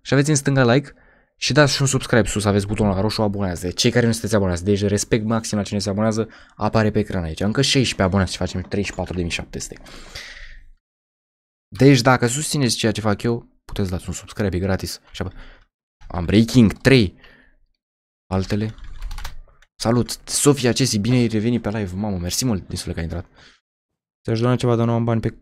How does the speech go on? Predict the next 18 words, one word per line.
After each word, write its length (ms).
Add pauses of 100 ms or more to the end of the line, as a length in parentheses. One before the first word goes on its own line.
(160)
cardul 280
de 100
telefon, 320
mai 140
am 100
zece 340
lei. 180 (340)
Nu 120
e 80
nicio 240
problemă, 320
Naomi, 260
nu-i, 420 (160)
donația 460
e 60
opțională. 540 (180)
Like-ul 400
e 180